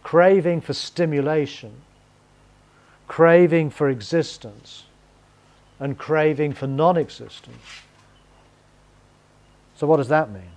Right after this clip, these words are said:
These are kama tanha, which means perhaps the craving w-, which is driven by sensory stimulation.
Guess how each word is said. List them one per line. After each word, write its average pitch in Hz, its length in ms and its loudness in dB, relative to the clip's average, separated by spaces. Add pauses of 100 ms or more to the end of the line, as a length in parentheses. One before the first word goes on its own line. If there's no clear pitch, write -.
(1200)
These 156 240 2
are 143 60 0
kama 175 640 2
tanha, 143 760 -6 (260)
which 147 320 -6
means 143 460 -6 (960)
perhaps 151 300 -4
the 147 140 -6
craving 165 920 2 (120)
w-, 180 280 -12 (680)
which 165 360 -2
is 151 220 -2 (260)
driven 160 460 0
by 143 460 0 (160)
sensory 165 640 -4
stimulation. 131 800 -8